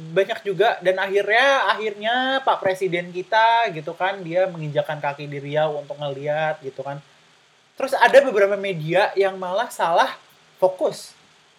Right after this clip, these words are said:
Bukan ngebahas apa yang dibahas, solusinya tuh seperti apa gitu. Ini kayak cuma normatif aja gitu loh. Cuma kayak pesan dari Pak Jokowi bahwa harus seperti ini, gini, gini, gini.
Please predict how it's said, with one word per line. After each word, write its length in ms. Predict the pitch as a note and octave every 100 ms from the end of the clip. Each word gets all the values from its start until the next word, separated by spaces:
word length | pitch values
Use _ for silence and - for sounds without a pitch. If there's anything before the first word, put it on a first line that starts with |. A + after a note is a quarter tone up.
| _ _ _ _ -
Bukan 240 | F3 B3 G#3+
ngebahas 400 | D#3 C#3 - -
apa 240 | E3 G3+
yang 140 | F3
dibahas, 420 | C3+ B2+ A#2 B2 A#2+
solusinya 460 | F3 G3 - G3
tuh 160 | G3 F#3+
seperti 320 | E3 D3 C#3+
apa 400 | C#3+ C#3+ C3+ B2+
gitu. 240 | B2 B2+ -
Ini 140 | -
kayak 180 | - -
cuma 160 | G3+
normatif 460 | G3 F#3 F3+ F#3 F3+
aja 160 | - G3
gitu 300 | F3+ D#3 B2
loh. 140 | B2 C3+ _ _ _
Cuma 180 | - F3+
kayak 220 | F3 F3
pesan 260 | F3 F3+ E3+
dari 380 | E3+ E3+ E3+ E3+
Pak 180 | E3 E3+
Jokowi 460 | E3 E3+ F3 F#3+
bahwa 500 | D#3+ D3+ D#3 D#3+ - - _ _ _ -
harus 300 | E3+ E3+ -
seperti 260 | - E3+ F3
ini, 220 | F#3+ E3+
gini, 140 | E3 D#3
gini, 180 | D#3 D3+
gini. 240 | E3+ F3